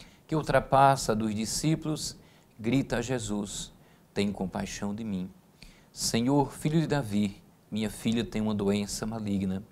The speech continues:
Jesus não responde. Os discípulos incomodados dizem-lhe:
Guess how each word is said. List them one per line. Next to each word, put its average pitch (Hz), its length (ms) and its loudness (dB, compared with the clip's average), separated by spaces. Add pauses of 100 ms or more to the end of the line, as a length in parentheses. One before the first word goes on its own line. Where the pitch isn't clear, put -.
(500)
Jesus 107 500 2
não 113 100 -2
responde. 101 680 -2 (540)
Os 143 60 -6
discípulos 147 440 2
incomodados 123 760 0
dizem-lhe: 104 440 -2